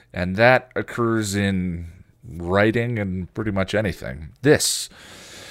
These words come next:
you know, until I, uh, until I actually hit the record button and start talking to you, I don't wanna do it.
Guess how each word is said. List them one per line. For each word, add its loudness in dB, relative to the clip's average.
you 6
know, 4
until 2
I, 4
uh, 4
until -6
I 2
actually 0
hit -6
the -2
record 0
button 2
and -4
start -2
talking -4
to -6
you, 0
I 6
don't 8
wanna 8
do 6
it. 4